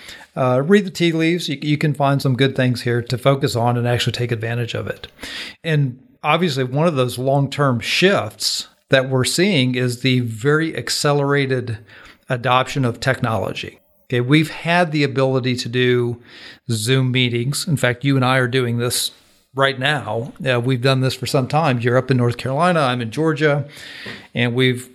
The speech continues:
we've got, uh, Andrea riding shotgun here, monitoring and keeping us organized, and she's up in Michigan. So we, we've been doing this, but my parents, and, uh, there's a lot of grandparents out there that suddenly figured out,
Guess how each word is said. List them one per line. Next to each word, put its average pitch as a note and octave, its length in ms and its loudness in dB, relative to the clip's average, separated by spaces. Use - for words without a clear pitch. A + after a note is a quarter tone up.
we've B2+ 160 0
got, B2+ 320 0
uh, B2 200 0
Andrea C#3 400 0
riding C3+ 320 0
shotgun C3 500 0
here, B2+ 280 2
monitoring B2+ 640 2
and A2+ 240 -2
keeping C#3+ 260 2
us B2+ 140 0
organized, C3 680 2
and B2+ 140 0
she's D3 180 0
up C#3+ 160 2
in C3 140 -2
Michigan. A#2 520 0
So C#3+ 120 2
we, E3 220 0
we've F3 440 2
been F#3 240 2
doing A#2 320 -2
this, - 400 -6
but - 500 2
my A#2+ 220 4
parents, B2 880 0
and, A#2 600 2
uh, A#2+ 220 2
there's B2+ 240 0
a C3 40 -2
lot C3 160 2
of B2+ 120 -6
grandparents C#3 720 0
out C#3+ 180 2
there D#3 220 2
that B2 320 -4
suddenly C#3+ 360 2
figured C3+ 360 0
out, C3+ 280 0